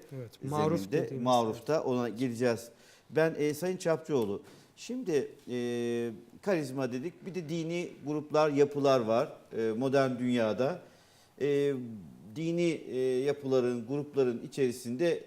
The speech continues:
Speaker 2: e, aktörler var, karizmalar var, ne dersek diyelim.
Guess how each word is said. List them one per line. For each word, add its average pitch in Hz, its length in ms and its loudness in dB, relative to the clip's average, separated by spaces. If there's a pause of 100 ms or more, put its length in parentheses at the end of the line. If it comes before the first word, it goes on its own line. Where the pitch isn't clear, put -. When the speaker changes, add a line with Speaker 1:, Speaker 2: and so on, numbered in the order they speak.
Speaker 2:
e, 120 400 -4
aktörler 127 580 4
var, 139 260 2 (200)
karizmalar 127 680 2
var, 135 260 2 (280)
ne 160 180 0
dersek 135 460 4
diyelim. 127 360 2